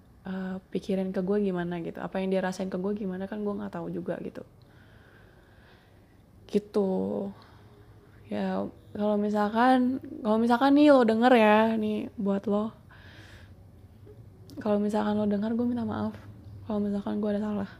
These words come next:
Dan makasih banget untuk waktu-waktunya yang lo udah luangin buat gue.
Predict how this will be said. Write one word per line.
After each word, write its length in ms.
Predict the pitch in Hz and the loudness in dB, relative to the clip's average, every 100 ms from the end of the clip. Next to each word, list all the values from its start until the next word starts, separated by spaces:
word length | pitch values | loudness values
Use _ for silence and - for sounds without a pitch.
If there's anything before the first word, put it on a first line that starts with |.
| - - - - - - - - - - | -20 -20 -20 -20 -20 -20 -20 -20 -20 -8
Dan 500 | - 202 196 196 196 - - | 2 4 4 -2 -4 -8 -8
makasih 880 | 214 208 214 208 208 - 214 214 208 | -4 -4 -2 -2 -4 -4 0 0 0
banget 240 | 208 220 226 | -2 -4 -6
untuk 240 | 208 - | -6 -6
waktu-waktunya 640 | 202 - 208 - 208 202 208 202 | -8 -6 -8 -6 -6 -4 -2 -4
yang 140 | 196 | -4
lo 240 | 196 196 - - 208 | -4 -4 -8 -16 -6
udah 240 | 202 190 - - - - - - | -4 -4 -8 -20 -20 -20 -16 -6
luangin 580 | 214 196 196 190 196 190 | -2 -2 -2 -2 -2 -2
buat 220 | 190 190 | -2 -2
gue. 240 | 190 190 | -2 -4